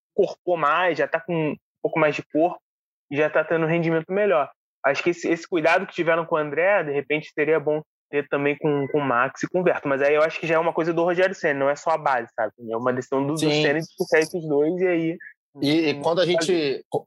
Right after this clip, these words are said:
Speaker 2: quando a gente fala, né, aqui de futebol de base, é... eu, eu falo com muito cuidado, assim, é, sempre da base, porque você pode queimar, é, um jogador muito cedo, se você vai, ou você também pode fritar um jogador muito cedo.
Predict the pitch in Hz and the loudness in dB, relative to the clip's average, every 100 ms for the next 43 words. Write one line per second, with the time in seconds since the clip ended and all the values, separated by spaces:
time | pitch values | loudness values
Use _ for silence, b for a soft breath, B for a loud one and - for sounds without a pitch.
0 | _ - 151 165 175 - 160 185 139 143 | _ -2 0 0 -2 -2 0 2 2 0
1 | 139 127 - 127 127 - 143 131 113 131 | 0 -2 -6 -6 -6 -2 -2 -2 -2 0
2 | 165 143 113 113 - 117 117 113 110 110 | 2 0 -2 -6 -4 0 2 2 2 0
3 | 117 135 139 147 190 196 180 190 208 226 | 0 0 0 0 0 0 0 -2 -2 -6
4 | 156 147 143 127 - 123 117 - _ 123 | 0 0 0 -2 -6 -6 -8 -14 _ -2
5 | 123 117 - 185 165 151 123 131 123 113 | 0 2 0 0 0 0 0 0 0 -4
6 | 117 131 - 170 - - _ 135 156 156 | -6 -6 0 0 -2 -10 _ -4 -2 0
7 | 196 190 185 165 160 - _ _ _ _ | -2 0 0 2 -2 -4 _ _ _ _
8 | 220 202 180 185 254 262 _ _ _ 156 | 0 2 2 2 0 -4 _ _ _ 0
9 | 156 151 151 156 170 160 156 175 175 214 | 2 2 0 0 2 2 2 2 2 2
10 | - - 226 175 123 - _ _ _ - | 0 0 2 2 0 -6 _ _ _ -8
11 | - 139 139 143 135 160 214 247 - 247 | -2 0 0 0 2 2 2 0 -2 -2
12 | 247 269 254 - 254 254 - 247 254 240 | -2 -2 -2 -4 -4 -2 0 0 0 0
13 | 233 208 240 233 - 185 147 | 0 -2 -2 -4 -2 0 0